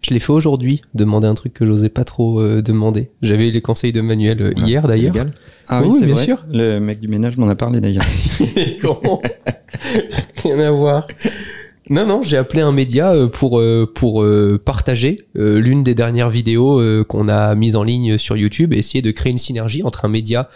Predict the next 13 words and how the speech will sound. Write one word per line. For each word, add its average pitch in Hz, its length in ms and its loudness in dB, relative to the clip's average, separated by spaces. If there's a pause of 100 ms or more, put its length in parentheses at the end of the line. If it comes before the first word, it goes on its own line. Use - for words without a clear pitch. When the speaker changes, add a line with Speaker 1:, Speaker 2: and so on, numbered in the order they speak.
(340)
Speaker 1:
euh, 101 400 2
sur, 107 340 0
euh, 98 260 2
de 101 120 -4
la 107 80 0
presse - 320 0
online 110 480 -2
et, 135 240 2
euh, 101 720 0
notre 107 220 -2
chaîne, 123 240 -2
euh, 107 180 0
YouTube. 117 340 -2